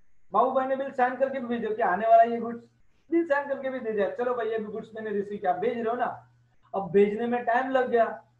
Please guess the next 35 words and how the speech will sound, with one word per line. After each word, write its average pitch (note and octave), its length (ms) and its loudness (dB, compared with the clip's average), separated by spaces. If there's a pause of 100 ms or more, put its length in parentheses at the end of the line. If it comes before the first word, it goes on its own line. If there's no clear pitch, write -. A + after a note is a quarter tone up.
दो G#3+ 140 6
दिन A#3+ 180 0
लग A#3 180 0
गया, A3+ 120 4
उतने G#3+ 260 -2
में C4 280 -6 (140)
अरविंद D4 360 2
भाई D#4 120 4
के D#4 100 0
पास D#4 220 2
आग C#4 340 2
लग C4+ 120 4
गया C4+ 200 4
समझो, A#3 280 0 (800)
तो - 400 2 (1000)
क्या A#3 180 8
बाबू A#3+ 320 6
भाई, B3 180 6 (340)
is A#3+ 180 -2
बाबू G3+ 280 0
भाई A#3 160 6
liable G#3+ 380 0
to A#3 140 -6
pay A3+ 200 0
that G#3 160 -2
amount? F#3+ 300 0 (360)
No, F4+ 340 4 (260)
क्योंकि G#3 200 -14
goods G#3 500 -8
अरविंद A#3 300 -2
भाई A#3 160 2
की A#3 60 -8
custody A3 420 -6
में A3+ 160 -8
था, G#3+ 380 -6